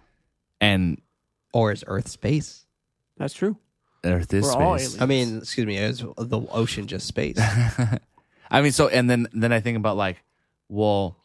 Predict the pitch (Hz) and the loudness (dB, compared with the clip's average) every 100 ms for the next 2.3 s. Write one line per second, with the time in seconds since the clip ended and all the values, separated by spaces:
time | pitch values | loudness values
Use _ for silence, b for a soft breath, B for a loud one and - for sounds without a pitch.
0 | _ _ _ _ _ _ - - _ - | _ _ _ _ _ _ -6 -6 _ -14
1 | 135 110 _ - 113 98 87 104 107 101 | -14 -16 _ -6 -4 0 0 2 0 2
2 | 98 92 | 0 -2